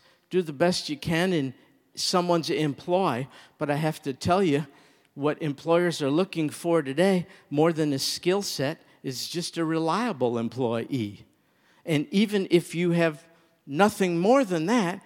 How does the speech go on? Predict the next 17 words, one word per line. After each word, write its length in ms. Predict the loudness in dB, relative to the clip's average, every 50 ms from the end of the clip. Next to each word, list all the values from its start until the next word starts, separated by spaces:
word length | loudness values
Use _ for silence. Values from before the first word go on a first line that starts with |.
| -18 _
if 160 | -6 -6 -4 -2
you're 140 | -2 -2
just 380 | -2 -2 -2 -4 -4 -4 -4 -4
reliable, 840 | -2 0 2 4 4 6 6 6 4 4 4 4 4 4 2 -4 -14 -20 -20 -20 -8 -4
you're 120 | -2 -2
probably 360 | -2 0 2 2 2 4 2 2
gonna 180 | 2 2 2
be 160 | 2 2 0
retained. 720 | 0 0 -2 -4 -2 0 2 2 2 2 0 -2 -6 -10 -14 -20 -20 -20 _ _
By 140 | 2 4 4
reliable, 560 | 4 4 4 6 6 6 6 6 4 4 4
I 220 | 4 4 2 2
would 200 | 2 2 0 0
tell 240 | 2 2 4 4 4
them, 280 | 4 2 2 0 -2 -6 -8 -14 _
"Show 400 | -10 -8 -4 0 2 4 6 6
up." 500 | 6 4 4 2 -2 -10 -20 -20 -20 _